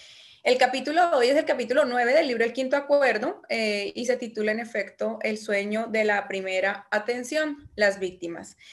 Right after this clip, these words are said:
Comienza Don Miguel este capítulo hablándonos de la historia de Adán y Eva,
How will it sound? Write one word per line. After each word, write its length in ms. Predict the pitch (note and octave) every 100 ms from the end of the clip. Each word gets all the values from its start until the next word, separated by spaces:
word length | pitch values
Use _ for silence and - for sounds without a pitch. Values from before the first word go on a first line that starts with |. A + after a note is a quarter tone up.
| - - -
Comienza 480 | - D4 C#4+ C4+ E4
Don 100 | F#4+
Miguel 240 | E4+ A#3
este 200 | A#3 C#4+
capítulo 720 | C#4 D4 A3+ G3+ G#3+ B3 C4+ -
hablándonos 500 | A3+ A3 G#3 G3+ A#3+
de 80 | C4+
la 60 | B3
historia 300 | A#3+ G3 G3+
de 60 | A#3+
Adán 240 | G#3 F#3+
y 120 | A#3
Eva, 380 | A#3+ G#3+ C4+ -